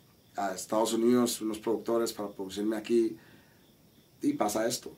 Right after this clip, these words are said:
Entonces tuve que tomarme un tiempo para reflexionar sobre lo que estoy haciendo y para recuperarme. Y, um, y le doy gracias a Dios por ese tiempo, porque el Shell de antes y el Shell de ahora, después de eso, es totalmente diferente.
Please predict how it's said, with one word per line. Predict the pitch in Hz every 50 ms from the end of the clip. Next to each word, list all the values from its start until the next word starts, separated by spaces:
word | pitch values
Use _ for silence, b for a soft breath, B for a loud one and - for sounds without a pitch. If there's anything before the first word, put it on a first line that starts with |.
| _ _
Entonces | _ - 104 107 104 -
tuve | - 139 151 151
que | 151 147
tomarme | 143 131 143 139 143 151
un | 151 147 147
tiempo | 147 165 165 160 156 160 - 170 160 - - - - _ _ - -
para | - 117 113
reflexionar | 113 117 120 - 117 117 113 - 117 117 127 135
sobre | 135 156 165 160
lo | 151 143
que | 131
estoy | 123 - - 156
haciendo | 156 147 - 156 165 165 160
y | 156
para | 156 127 120 110
recuperarme. | 110 110 107 107 104 110 110 120 127 143 151 175 175 180 - - - - - - _ _ - - - - _ - - - - 107
Y, | 110
um, | 107 104 104 104 104 104
y | 117 143 170 170
le | 147 135
doy | 135 131
gracias | 151 151 147 143 143 139
a | 139
Dios | 135 135 127 -
por | - 139
ese | 135 123 131
tiempo, | - - 135 131 120 - - - -
porque | 120 110 - - 113
el | 107
Shell | 104 - - - 135 135 139 147 147 143 - -
de | - 120 123 131
antes | 135 139 143 139 127 120 104
y | 107
el | 104
Shell | 98 110 110 113 117
de | 139 139
ahora, | 123 123 135 139 131
después | 113 104 - - 120 117 120
de | 131 127 131 127
eso, | 123 127
es | 120 - -
totalmente | - 117 - 120 120 120 120 120 120 117 120
diferente. | 120 117 110 - 101 107 107 107 104 - 107 107